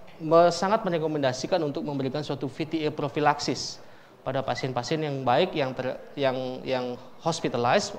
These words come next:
maupun, maupun, eh, yang outpatient seperti itu. Jadi kalau yang dihospitalisasi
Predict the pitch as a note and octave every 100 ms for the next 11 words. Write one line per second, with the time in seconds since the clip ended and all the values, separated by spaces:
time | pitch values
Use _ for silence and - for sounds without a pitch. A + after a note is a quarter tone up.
0 | B2+ B2 - D3+ C#3 C3 D#3 D#3 D#3 -
1 | - - - - C#3 C3 B2+ B2+ C3+ C#3
2 | C#3+ C#3+ D#3+ D3 - A2+ G2+ - - -
3 | A#2 A#2 A2 G#2+ D3 D3+ - - - C3
4 | B2+ C3 B2+ B2+ A#2+ B2 B2+ - E3+ F3+
5 | E3 C#3+ C#3 A#2+ - F#3+ C#4+ - -